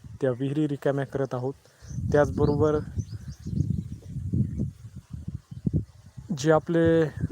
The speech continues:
सखल भागातील क्षेत्र आहे, तिथं आपण त्या ठिकाणी योग्य पद्धतीनं पाण्याचा निचरा भविष्यात कसा होईल, याचं देखील प्लॅनिंग करत आहोत. तर शेतकरी मित्रांनो, आता बऱ्यापैकी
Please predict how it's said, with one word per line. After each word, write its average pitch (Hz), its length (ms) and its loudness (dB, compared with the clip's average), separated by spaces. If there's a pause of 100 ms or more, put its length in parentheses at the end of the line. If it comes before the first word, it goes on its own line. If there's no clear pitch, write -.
(100)
सखल - 260 2
भागातील 143 420 4
क्षेत्र 147 320 -2
आहे, 135 160 0 (140)
तिथं 139 200 0
आपण 151 380 2
त्या 139 120 -2
ठिकाणी 127 400 0 (1300)
योग्य 147 360 2 (120)
पद्धतीनं 143 420 0 (100)
पाण्याचा 147 480 0
निचरा 139 420 0
भविष्यात 135 520 -4
कसा 131 220 -4
होईल, 127 280 -4 (100)
याचं 127 220 -6
देखील 139 360 -6
प्लॅनिंग 139 360 -4
करत 135 240 -4
आहोत. 127 160 -4 (640)
तर 135 60 -6
शेतकरी - 300 -2
मित्रांनो, 165 460 2
आता 147 340 2
बऱ्यापैकी 143 640 -2